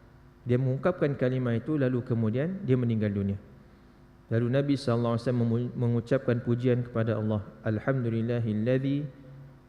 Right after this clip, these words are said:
anqadhahu bi minan nar." Segala puji bagi Allah yang telah menyelamatkan pemuda ini denganku daripada neraka. Ha, kerana walaupun dia tidak sempat mengu-,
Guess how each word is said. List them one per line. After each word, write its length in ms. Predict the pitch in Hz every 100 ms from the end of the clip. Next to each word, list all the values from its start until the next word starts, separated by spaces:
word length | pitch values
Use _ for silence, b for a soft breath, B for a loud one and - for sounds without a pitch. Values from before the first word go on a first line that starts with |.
| -
anqadhahu 960 | 117 117 - 147 127 120 139 160 165 - - 117
bi 160 | 143
minan 320 | 123 117 107 107
nar." 160 | 101 - - - - - -
Segala 320 | - 120 123
puji 320 | 123 151 147
bagi 240 | 123 117 117
Allah 320 | 117 120 110 - B B B B B - -
yang 80 | 120
telah 240 | 147 143
menyelamatkan 800 | 131 131 120 123 139 143 131 120
pemuda 320 | 120 123 117
ini 240 | 113 117 139
denganku 560 | 120 120 139 160 165
daripada 400 | 139 117 110 113
neraka. 400 | 104 95 95 101 - - B B B - - -
Ha, 160 | 95 92
kerana 320 | 120 127 170
walaupun 400 | 139 135 143 139
dia 80 | 127
tidak 240 | 131 123
sempat 400 | 117 139 139 147
mengu-, 320 | 127 120 120